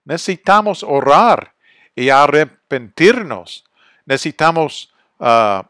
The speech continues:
implorar o rogar a Cristo a perdonarnos y aumentar nuestra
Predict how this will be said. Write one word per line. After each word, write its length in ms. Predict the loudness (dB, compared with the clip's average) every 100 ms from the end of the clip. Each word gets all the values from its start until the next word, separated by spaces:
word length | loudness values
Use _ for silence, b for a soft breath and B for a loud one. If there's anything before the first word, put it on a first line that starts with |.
| _
implorar 1040 | -8 -8 -8 -6 -4 2 4 6 6 6 2
o 220 | -6 -8
rogar 680 | -6 -2 0 4 6 6 6
a 120 | 4
Cristo 500 | 2 -6 -4 -4 0
a 180 | 0 2
perdonarnos 1160 | 2 2 0 0 4 4 4 -2 -6 -8 -20 b b b b b
y 220 | -4 -2 -2 2
aumentar 1300 | 6 8 6 4 -2 -6 -2 4 8 8 8 4
nuestra 640 | -2 2 2 0 -2 -2